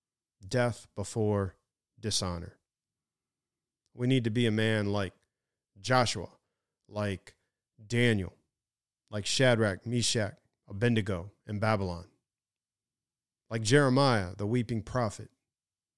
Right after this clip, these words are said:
persecuted constantly, like the Apostle Paul, like the Apostle Peter, like Dietrich Bonhoeffer,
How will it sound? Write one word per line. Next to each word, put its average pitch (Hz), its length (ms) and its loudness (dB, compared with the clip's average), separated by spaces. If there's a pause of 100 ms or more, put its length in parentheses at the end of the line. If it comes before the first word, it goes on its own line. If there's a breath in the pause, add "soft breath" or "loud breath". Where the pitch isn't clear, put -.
(440)
persecuted 113 760 -2
constantly, 104 640 -6 (4000)
like 120 160 0
the 127 100 2
Apostle 117 460 0
Paul, 104 480 -2 (680)
like 110 180 -6
the 117 80 -4
Apostle 107 460 -2
Peter, 90 460 -4 (3250)
like 107 160 -4
Dietrich 120 380 -2
Bonhoeffer, 101 720 0